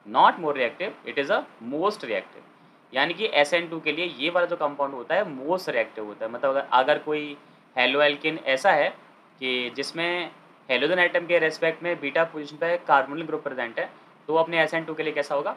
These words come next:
most reactive। तो हमने तीन केस बेटा यहाँ समझ लिया।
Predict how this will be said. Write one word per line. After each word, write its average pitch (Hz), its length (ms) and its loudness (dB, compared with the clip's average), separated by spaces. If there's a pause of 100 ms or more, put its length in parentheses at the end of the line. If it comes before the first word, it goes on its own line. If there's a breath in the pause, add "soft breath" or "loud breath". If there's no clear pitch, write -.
(140)
most 127 220 -4
reactive। - 440 -14
तो 131 80 -2
हमने 160 140 -2
तीन 185 260 -6
केस 160 160 -4
बेटा 143 140 -2
यहाँ 127 180 0
समझ 117 140 -10
लिया। 92 260 -18